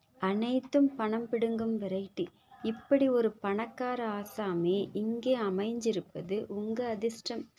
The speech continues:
எங்களுக்கு அது தெரியாதா? என்றாள் ரூடா. இங்கிருக்கும் மக்களில் ஏறத்தாழ எல்லாருமே ரொம்ப நல்லவங்க தான். ஆனா, உம்மனா மூஞ்சிங்க. But வெனபில், இவர் மட்டும் உற்சாகம் பொங்கி வழிபவர்.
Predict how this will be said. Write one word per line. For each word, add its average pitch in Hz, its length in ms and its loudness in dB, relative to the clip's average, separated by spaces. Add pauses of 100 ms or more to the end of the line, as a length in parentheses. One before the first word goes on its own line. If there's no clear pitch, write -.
(400)
எங்களுக்கு 233 520 2
அது 190 200 -2
தெரியாதா? 196 960 -2
என்றாள் 180 460 -2
ரூடா. 185 380 -4 (500)
இங்கிருக்கும் 269 680 4
மக்களில் 202 600 0
ஏறத்தாழ 202 880 2
எல்லாருமே 226 840 -2
ரொம்ப 190 480 -2
நல்லவங்க 196 680 0
தான். 196 220 2 (140)
ஆனா, 165 540 0 (380)
உம்மனா 240 480 0
மூஞ்சிங்க. 226 540 2 (640)
But 214 220 0 (240)
வெனபில், 220 500 -2 (340)
இவர் 196 320 -2
மட்டும் 226 480 -2
உற்சாகம் 226 640 -4
பொங்கி 202 360 -2
வழிபவர். 202 720 -2